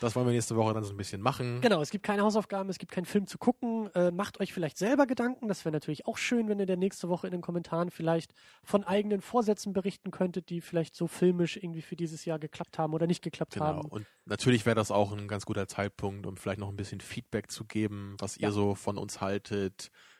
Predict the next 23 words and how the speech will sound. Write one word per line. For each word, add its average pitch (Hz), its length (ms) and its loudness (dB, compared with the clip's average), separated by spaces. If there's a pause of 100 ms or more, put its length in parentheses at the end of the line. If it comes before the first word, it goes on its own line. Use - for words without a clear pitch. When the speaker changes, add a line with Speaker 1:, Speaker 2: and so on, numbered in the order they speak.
(200)
Speaker 1:
ob 127 140 4
ihr 127 80 4
vielleicht 110 300 2
von 117 120 -2
uns 110 240 -2
ein 107 60 -12
paar 101 500 -2 (240)
Änderungen 113 540 -2
euch 107 260 -8
wünscht 113 320 -2
im 104 120 -8
nächsten 104 340 -8
Jahr, 98 320 -6
ne? 98 240 -8
Speaker 2:
Genau. 147 220 2
Speaker 1:
Ob 143 60 -4
euch 101 200 -4
manche 101 220 -6
Sachen 98 260 -8
hier 98 100 -8
zu - 160 -10
sehr 95 160 -6
nerven, 101 600 -8